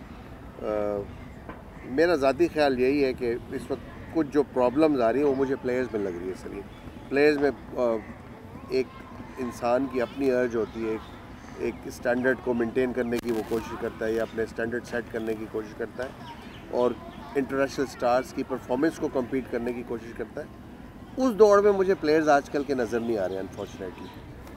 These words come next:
और यही वजह है जिसकी वजह से हमारी जो performances हैं वो नीचे आ रही हैं, क्योंकि जब आप compete कर रहे होते हैं और होल हार्टेडली कर रहे होते हैं तो, अ, no matter what, आपको success मिलती ही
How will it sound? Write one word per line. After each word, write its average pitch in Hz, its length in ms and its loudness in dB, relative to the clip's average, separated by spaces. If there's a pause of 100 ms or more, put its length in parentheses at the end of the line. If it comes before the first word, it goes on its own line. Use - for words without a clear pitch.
(120)
और 113 360 4
यही 139 280 8
वजह 143 240 4
है 147 100 4
जिसकी 135 280 -4
वजह 127 220 4
से 127 120 -4
हमारी 113 320 0
जो 120 60 -2
performances 117 580 -6
हैं 120 100 -4
वो 110 120 -2
नीचे 113 280 -4
आ 98 100 -4
रही 92 100 -8
हैं, - 460 -16
क्योंकि 117 200 -2
जब 117 160 2
आप 117 200 4
compete 123 380 -2
कर 127 200 -2
रहे 127 80 0
होते 117 240 0
हैं 123 80 -4 (480)
और 107 320 2
होल 127 180 4
हार्टेडली 123 420 2
कर 113 220 0
रहे 117 80 2
होते 113 180 -2
हैं 131 80 -6
तो, 127 100 -4
अ, 113 480 -6
no 127 280 0
matter 113 320 0
what, 123 120 0 (400)
आपको 127 360 0
success 127 500 -6
मिलती 123 300 -2
ही 127 120 -2